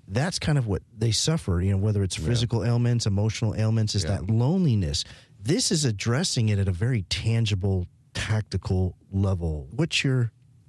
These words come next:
Speaker 1: thoughts
Speaker 2: Yeah.
Speaker 1: on that? Maybe you disagree or
Speaker 2: No. That,
Speaker 1: Okay.
Speaker 2: that's, uh, that's, I think, the source. That's the problem that needed to be solved, right? Was people realizing, I think, you know,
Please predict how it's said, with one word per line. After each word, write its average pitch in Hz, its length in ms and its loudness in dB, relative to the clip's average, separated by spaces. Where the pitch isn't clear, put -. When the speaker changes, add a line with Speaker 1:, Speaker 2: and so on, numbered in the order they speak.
Speaker 1:
thoughts 85 240 0
Speaker 2:
Yeah. 92 60 0
Speaker 1:
on 87 60 0
that? 82 120 -2
Maybe 107 200 0
you 104 60 2
disagree 92 540 -2
or 92 180 -6
Speaker 2:
No. 92 280 0
That, 117 120 0
Speaker 1:
Okay. 101 140 -2
Speaker 2:
that's, 95 260 -4
uh, 95 100 2
that's, 98 220 -2
I 92 60 0
think, 90 200 -4
the 85 140 -2
source. 101 680 -4
That's 123 220 -4
the - 120 -4
problem 131 640 0
that 82 160 -2
needed 82 240 -2
to 78 80 0
be 76 100 -2
solved, 64 560 -6
right? 73 280 -2
Was 76 400 -2
people 82 320 -4
realizing, 78 640 0
I 90 100 -2
think, 90 320 -4
you 95 120 -2
know, 78 240 0